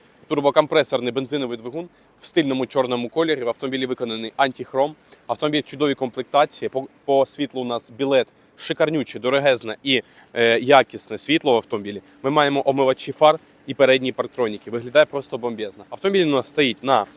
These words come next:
е, величезних і красивих катках легкосплавних. Також вони чорні. Автомобіль дев'ятнадцятий, е, між іншим, катки. Зимова гума встановлена, е, затонована, антихром, з люком.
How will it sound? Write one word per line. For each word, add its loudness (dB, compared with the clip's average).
е, 4
величезних 0
і -4
красивих -2
катках 0
легкосплавних. 0
Також -4
вони -14
чорні. 0
Автомобіль 0
дев'ятнадцятий, 0
е, -4
між -6
іншим, -10
катки. -4
Зимова 2
гума -2
встановлена, -4
е, 8
затонована, 6
антихром, 4
з -2
люком. 2